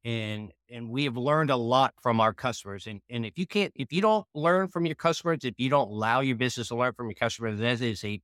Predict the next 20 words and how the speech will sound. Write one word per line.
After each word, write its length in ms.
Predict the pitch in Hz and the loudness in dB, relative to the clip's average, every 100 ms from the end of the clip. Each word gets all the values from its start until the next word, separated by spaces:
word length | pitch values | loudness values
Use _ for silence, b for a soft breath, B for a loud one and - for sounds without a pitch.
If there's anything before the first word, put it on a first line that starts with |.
| _ | _
in 100 | 117 | 0
my 200 | 117 151 | 2 2
mind, 460 | 165 165 190 196 135 | 4 2 2 0 -2
that's 160 | - | -6
a 40 | 123 | -8
formula 340 | 127 117 120 - | -2 0 0 -2
for 240 | 123 113 - | -6 -6 -2
failure, 320 | 113 92 78 _ _ _ _ _ - | 0 0 -2 _ _ _ _ _ -20
because 260 | 117 135 | -4 -2
your 100 | 117 | -2
customers 480 | 117 151 - 147 135 | -2 -2 -2 -2 0
are 100 | 127 | 0
the 140 | 113 117 | 2 0
experts. 500 | 117 - 80 71 - _ _ _ - | -2 -8 -16 -16 -20 _ _ _ -6
We're 140 | 131 | -2
just 260 | 147 151 - | 0 -2 0
the 100 | 131 | 2
administration 720 | 123 135 120 - 127 - 117 | 4 2 0 -2 -2 0 -2
of 300 | 101 117 98 | 2 0 0
a, 420 | - 113 110 104 | -4 2 2 0